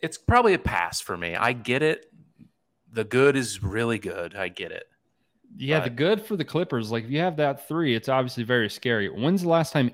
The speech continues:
Speaker 2: any of those three guys was the best version of themselves? It's been three, four years for any of them?
Speaker 1: Paul George, Paul George is very good recently.
Speaker 2: But again, how many
Speaker 1: Stretches.
Speaker 2: games a year does he, he misses thirty games a year every
Speaker 1: Yeah,
Speaker 2: year?
Speaker 1: but
Speaker 2: Basically can
Speaker 1: then he,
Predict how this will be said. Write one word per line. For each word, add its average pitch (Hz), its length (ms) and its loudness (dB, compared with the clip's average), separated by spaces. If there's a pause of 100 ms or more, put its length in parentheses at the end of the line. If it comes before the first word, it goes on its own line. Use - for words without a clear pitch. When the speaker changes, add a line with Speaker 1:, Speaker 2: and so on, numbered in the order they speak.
Speaker 2:
any 156 240 2
of 123 80 4
those 104 220 -2
three 101 220 -2
guys 98 320 -2
was 104 160 -10
the 107 60 -12
best 98 260 -6
version 117 320 0
of 80 100 -8
themselves? 82 460 -10
It's - 100 -16
been 85 320 -10 (180)
three, 117 520 -4
four 117 420 0
years 147 460 0 (680)
for - 200 -4 (100)
any 104 240 -2
of 151 120 -2
them? 196 100 2
Speaker 1:
Paul 214 80 6
George, 156 460 -2
Paul 165 160 -2
George 135 220 -6
is 107 80 -16
very 101 240 -4
good 95 400 -8
recently. 98 560 -10 (260)
Speaker 2:
But 135 200 2
again, 143 280 6
how 95 60 0
many 101 220 2
Speaker 1:
Stretches. 165 180 4
Speaker 2:
games 160 220 6
a 135 40 4
year 147 120 6
does 143 100 2
he, 135 80 2
he 139 100 4
misses 135 300 0
thirty 123 300 2
games 120 240 0
a 110 40 -2
year 113 240 2
every 104 280 0
Speaker 1:
Yeah, 104 40 0
Speaker 2:
year? 101 140 0
Speaker 1:
but 87 80 -2
Speaker 2:
Basically 104 400 -4
can 98 320 -6
Speaker 1:
then 101 140 -4
he, 92 100 -10